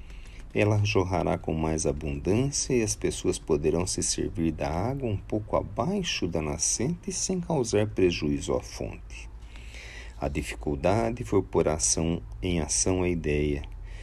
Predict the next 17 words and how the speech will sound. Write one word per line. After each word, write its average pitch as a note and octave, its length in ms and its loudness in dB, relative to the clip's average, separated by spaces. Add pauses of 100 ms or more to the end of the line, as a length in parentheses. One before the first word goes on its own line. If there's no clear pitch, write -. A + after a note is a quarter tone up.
(260)
pois D#2 280 0
ali D#2+ 240 2
poucos A#2 580 2
estavam F#2 640 0
com D2+ 260 0
vontade C#2+ 440 0
de D2 80 -4
conversar G#2+ 920 -2 (100)
e C3 80 -2
melhorar A2 520 4
a F2 40 0
convivência D#2 800 0
de D2+ 160 -2
uns D#2+ 360 0
com D#2+ 220 -2
os C#2+ 160 -4
outros. - 760 -8